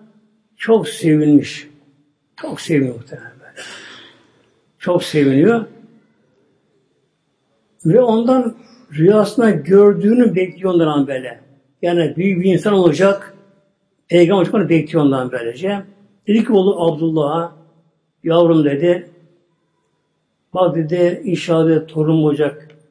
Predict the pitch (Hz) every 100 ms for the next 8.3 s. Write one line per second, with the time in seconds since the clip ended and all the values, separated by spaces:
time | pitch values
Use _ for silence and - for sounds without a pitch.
0 | _ _ - 165 151 160 151 143 139 156
1 | 156 208 - - _ _ _ _ - 156
2 | 131 143 135 131 123 127 123 170 214 -
3 | _ _ _ _ _ _ _ _ _ _
4 | _ _ _ _ _ - 208 - 208 202
5 | 185 165 190 196 165 156 143 - - -
6 | _ _ _ _ _ _ _ _ _ _
7 | _ _ _ 180 185 185 180 - 170 175
8 | 185 190 -